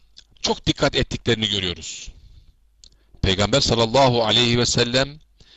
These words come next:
kadına bakan bir erkeğin yüzünü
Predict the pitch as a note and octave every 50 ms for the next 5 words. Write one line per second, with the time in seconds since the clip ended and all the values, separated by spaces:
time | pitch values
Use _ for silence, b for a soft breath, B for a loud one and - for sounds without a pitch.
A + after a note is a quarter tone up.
0 | b b b b b b b b b b - - G2 - G2 G#2 D3+ F3+ E3 F3+
1 | E3 - F3+ D#3+ D#3 D3+ D3 C#3 C#3+ C#3+ C3 B2 - B2 A#2+ A#2+ - - B2 B2
2 | C3 B2 A#2+ A#2 A2 A#2+ A#2 A#2 A#2+ A#2 A#2 D3